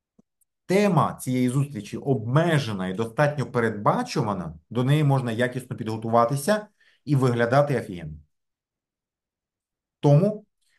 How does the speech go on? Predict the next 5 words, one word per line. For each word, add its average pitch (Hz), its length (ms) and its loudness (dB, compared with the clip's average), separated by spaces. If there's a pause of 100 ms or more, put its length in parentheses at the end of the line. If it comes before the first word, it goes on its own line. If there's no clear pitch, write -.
(140)
е, 113 100 -6 (540)
Telegram-канал 95 920 -6
просять, - 640 -16 (500)
е, 92 440 -10 (180)
зараз. 90 800 -12